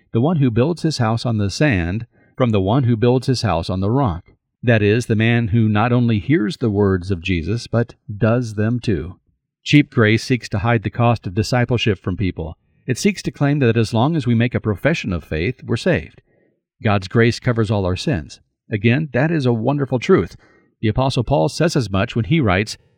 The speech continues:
"Now the law came in to increase the trespass, but where sin increased, grace abounded all the more, so that, as sin reigned in death, grace also might reign through righteousness, leading to eternal life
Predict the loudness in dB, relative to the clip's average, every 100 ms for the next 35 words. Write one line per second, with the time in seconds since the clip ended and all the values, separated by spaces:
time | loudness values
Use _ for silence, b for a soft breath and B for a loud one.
0 | _ -2 0 2 2 0 -2 0 2 2
1 | 0 0 2 2 2 0 -2 -2 -4 -4
2 | -2 -2 -2 -4 -4 -12 -18 _ _ -4
3 | 0 0 0 0 0 0 -2 0 0 0
4 | 0 0 -6 -16 b b _ -2 0 0
5 | -4 -4 -2 0 2 2 0 0 2 4
6 | 6 4 4 2 0 -6 -14 _ 0 2
7 | 2 0 -2 -4 -4 -4 -12 -16 -4 0
8 | 0 2 2 2 2 0 2 2 0 -8
9 | _ _ -6 0 2 2 -2 0 0 2
10 | 0 0 0 0 0 2 0 0 0 2
11 | 2 2 -2 -2 -2 -4 -6 -6 -2 0
12 | -2 0 0 2 0 -2 -2 0 0 0
13 | -2